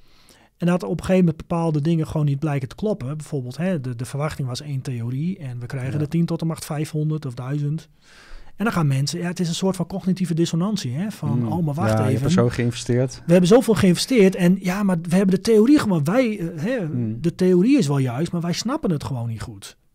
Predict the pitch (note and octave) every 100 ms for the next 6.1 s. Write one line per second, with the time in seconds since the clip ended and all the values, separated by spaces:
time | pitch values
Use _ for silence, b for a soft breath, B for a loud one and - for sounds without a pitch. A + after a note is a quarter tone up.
0 | _ - A2+ - _ F#3+ G#3 G3 F3+ F#3+
1 | F#3 F3 F3+ G3 F#3+ E3+ F3 F3+ E3 D#3+
2 | F3 F3 E3 D#3+ D#3 D#3+ C3+ A#2+ E3 D#3+
3 | B2 B2 B2 C3 C#3+ D3+ C#3+ C#3+ E3 D3+
4 | D#3+ F#3 F3+ - - - F3+ F3 G3+ -
5 | F#3 - F#3+ F3 E3+ A3 F3 C#3+ B2 A2+
6 | A#2